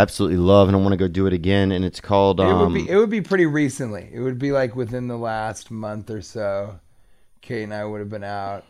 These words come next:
Speaker 2: and about. <laughs> Look at that picture of me with the, <laughs> the face on my chest with Kate.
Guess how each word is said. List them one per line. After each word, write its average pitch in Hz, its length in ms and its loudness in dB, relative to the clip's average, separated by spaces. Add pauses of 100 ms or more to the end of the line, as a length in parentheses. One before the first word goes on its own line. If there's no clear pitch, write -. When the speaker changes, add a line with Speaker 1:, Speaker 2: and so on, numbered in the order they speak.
Speaker 2:
and 104 140 -12
about. 98 560 -8
<laughs> - 20 -18
Look - 160 -14
at 214 60 0
that 151 200 0
picture 143 360 -4
of 123 80 -6
me 123 200 -6
with 117 240 -8
the, 107 220 -6 (220)
<laughs> - 240 -18
the 143 120 -4
face 113 400 -6
on 113 120 -6
my 110 120 -8
chest 101 480 -10
with 104 160 -12
Kate. 95 380 -12